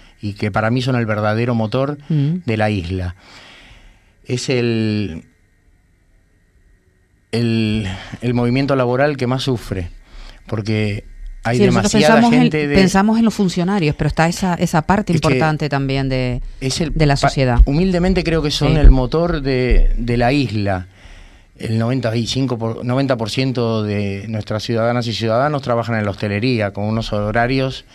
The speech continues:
Speaker 1: desde la madrugada, mediodía, tarde, noche. No libramos sábado y domingo. Hay mucha gente que está de baja porque no tenemos personal, eh, para contratar nuevo. No es que las empresas no quieran, no hay personal,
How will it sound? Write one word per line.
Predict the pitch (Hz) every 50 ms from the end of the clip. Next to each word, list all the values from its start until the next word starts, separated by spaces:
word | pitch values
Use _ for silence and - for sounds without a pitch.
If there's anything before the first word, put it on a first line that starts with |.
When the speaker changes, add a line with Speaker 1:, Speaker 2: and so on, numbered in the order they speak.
| - - - - - -
Speaker 1:
desde | 104 101 92 101 104
la | 104 104
madrugada, | 104 104 101 98 104 107 104 117 127 139 143 143 147 147 147 147 143 135
mediodía, | 123 110 107 104 98 107 120 127 135 127
tarde, | - 117 123 127 117 110
noche. | 117 131 143 135 - 147 139 143 139 143 - - - - - - - - - - _ _ - _ _ -
No | - 120 123 117
libramos | 113 113 107 107 113 110 101 90
sábado | - 110 110 110
y | 110
domingo. | 104 104 110 123 143 156 147 143 139 139 139 139 - - - - - - - - - - _ _ _ _ _ _ -
Hay | - 120
mucha | 123 120 - 123
gente | - - 127 127 113 120
que | 110 110 110 107 104
está | 95 - - 123 117
de | 110 110
baja | 120 135 143 135 139 127
porque | 110 101 104 107 101 101 101 104 101 95 - - - - - - - - - -
no | 123 127 135
tenemos | 127 135 135 131 131 117
personal, | - 120 110 - - 113 117 120 123 123 123 120 113 107 107 104 85 - - _ _ _ _ _ _ _ _ _ _ -
eh, | 117 113 107 104 107 104 101
para | 104 104 107
contratar | 101 107 107 98 104 104 101 139 135
nuevo. | 143 170 208 202 143 110 98 85 90 107 117 - -
No | - 131 175
es |
que | 170 - 139
las | 123 113 -
empresas | 123 113 120 131 123 131 120
no | 113 120 113
quieran, | 110 110 110 104 101 104 110
no | 120
hay | 135 135
personal, | 120 120 113 104 - 123 123 147 160 139 98 87